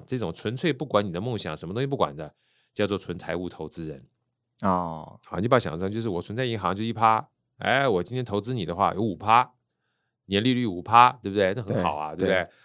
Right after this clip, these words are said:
Speaker 1: 甚至你将来上市的话，我还可以分享你的资本利得啊。比如说你今天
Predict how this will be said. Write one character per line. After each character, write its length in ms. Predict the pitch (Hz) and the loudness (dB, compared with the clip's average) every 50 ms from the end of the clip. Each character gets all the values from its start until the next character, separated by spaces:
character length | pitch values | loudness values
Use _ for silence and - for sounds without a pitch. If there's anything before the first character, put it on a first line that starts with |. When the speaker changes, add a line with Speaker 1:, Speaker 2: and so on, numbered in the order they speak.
| _ _ _ - | _ _ _ -6
Speaker 1:
甚 160 | - 139 135 | -4 -2 -2
至 120 | 135 127 | -2 -2
你 80 | 107 92 | -2 -2
将 120 | 104 117 | 0 0
来 80 | 110 113 | 0 2
上 240 | 110 - 131 113 110 | 2 2 0 0 0
市 200 | 104 - - 95 | -2 -2 -2 -2
的 100 | 101 92 | -2 0
话， 180 | 107 98 87 | 2 2 2
我 120 | 80 80 80 | 2 0 -2
还 120 | 82 92 | -2 -4
可 140 | 90 - 113 | -4 -4 -4
以 100 | 104 95 | -4 -4
分 200 | 92 - 113 113 | -4 -4 -6 -4
享 240 | 104 107 78 78 78 | -4 -4 -4 -6 -6
你 40 | 71 | -8
的 140 | 82 82 | -10 -8
资 140 | - - 120 | -6 -4 -4
本 100 | 95 85 | -4 -4
利 140 | 95 110 101 | -4 -4 -4
得 240 | - 85 82 85 87 87 - _ | -4 -6 -6 -6 -6 -6 -8 _
啊。 220 | - 82 76 76 76 | -12 -10 -8 -10 -10
比 100 | - 85 | -8 -8
如 60 | 87 | -8
说 180 | 90 101 107 107 | -4 -4 -4 -4
你 120 | 98 87 | -4 -6
今 120 | 78 82 104 | -10 -10 -8
天 280 | 107 107 107 107 104 | -6 -4 -4 -6 -6